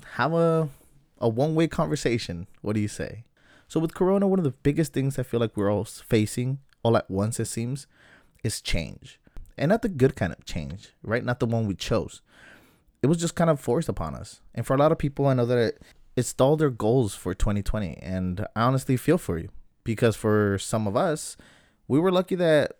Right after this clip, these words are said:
I mean, besides going out drinking, there wasn't much of a change. A lot of us kept working. A lot of us, you know, were already homebodies. So change wasn't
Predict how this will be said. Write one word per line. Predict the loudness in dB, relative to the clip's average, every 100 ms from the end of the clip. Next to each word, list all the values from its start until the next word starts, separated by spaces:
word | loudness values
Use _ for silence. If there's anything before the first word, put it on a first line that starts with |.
| _ -2
I |
mean, | 0 0
besides | 2 4 4
going | 2 4
out | 4 2
drinking, | -2 -4 -2 0 0 -2 -10 -20 -20 -20 _ _ _
there | -6 0 2
wasn't | 2 0
much | -2 -2
of |
a | -4
change. | -4 -6 -6 -10 -16 -20 -20 -20
A | -8 -2
lot | 2
of | 4
us | 2
kept | 0 -4 0
working. | 0 0 0 -2
A | 0
lot | 0
of | 2
us, | 2 0 -4 -12 -20 -20 _ _ _ _ -4
you | 0
know, | 0
were | 4 4 4
already | 2 4 6 4 2
homebodies. | 0 0 4 4 2 0 -6 -12 -12
So | -2 0 2 0 -2 -8 -20 -10
change | -4 -2 0 0
wasn't | 0 0 0 -4